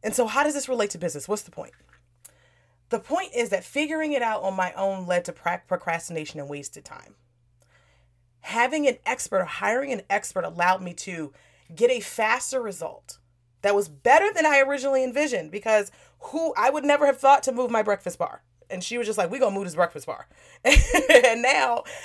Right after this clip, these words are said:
I can't even see it back in the space, in, in the spot that it was in, right? But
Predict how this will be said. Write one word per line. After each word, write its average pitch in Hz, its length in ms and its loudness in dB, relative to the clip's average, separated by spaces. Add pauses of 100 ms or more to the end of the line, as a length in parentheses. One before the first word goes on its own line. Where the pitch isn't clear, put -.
I 220 100 0
can't 240 260 4
even 233 200 -2
see 233 180 -4
it 202 100 -2
back 196 260 0
in 190 140 -10
the 185 60 -14
space, 185 360 -12
in, 165 260 -8
in 175 120 -10
the 175 80 -8
spot - 240 -6
that 160 100 -12
it 156 60 -12
was 170 120 -8
in, - 160 -4 (420)
right? 196 240 0
But 208 240 6